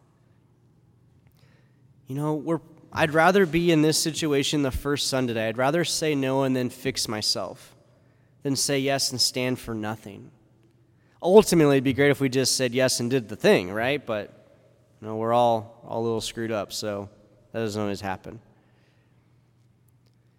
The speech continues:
But Christ, the Son of God, He loves us. God the Father loves us that He sent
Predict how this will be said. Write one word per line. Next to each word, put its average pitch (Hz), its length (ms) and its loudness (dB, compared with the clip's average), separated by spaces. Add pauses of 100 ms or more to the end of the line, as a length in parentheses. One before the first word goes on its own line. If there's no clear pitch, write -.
(1000)
But - 160 -12
Christ, - 800 -4 (880)
the - 80 -12
Son 160 280 -2
of 160 180 -4
God, 156 520 -2 (1400)
He 160 220 -10
loves 165 400 -2
us. - 540 -10 (380)
God 175 200 0
the 185 100 -2
Father 180 480 2
loves 160 300 2
us 151 140 -2
that 147 100 -4
He 151 160 -6
sent 202 420 0